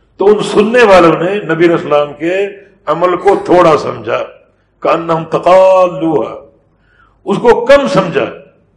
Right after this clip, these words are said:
اور خود ہی ایک تعبیر کی کہ اللہ کے نبی تو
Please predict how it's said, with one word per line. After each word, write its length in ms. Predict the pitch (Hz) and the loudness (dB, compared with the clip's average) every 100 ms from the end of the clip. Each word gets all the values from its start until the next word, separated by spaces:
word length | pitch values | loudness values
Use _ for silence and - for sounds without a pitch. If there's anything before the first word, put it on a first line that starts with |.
| _ _ _ _ _ | _ _ _ _ _
اور 120 | - 175 | -2 0
خود 240 | - 294 | 2 4
ہی 100 | 294 | 4
ایک 180 | 277 - | 4 4
تعبیر 320 | 214 165 156 135 | 4 4 2 -2
کی 100 | - - _ _ _ _ _ _ _ _ | -12 -18 _ _ _ _ _ _ _ _
کہ 80 | - | -4
اللہ 180 | 160 165 165 | 0 2 2
کے 80 | 160 | 0
نبی 260 | 160 170 | -2 -6
تو 460 | 165 143 - - | -4 -4 -4 -14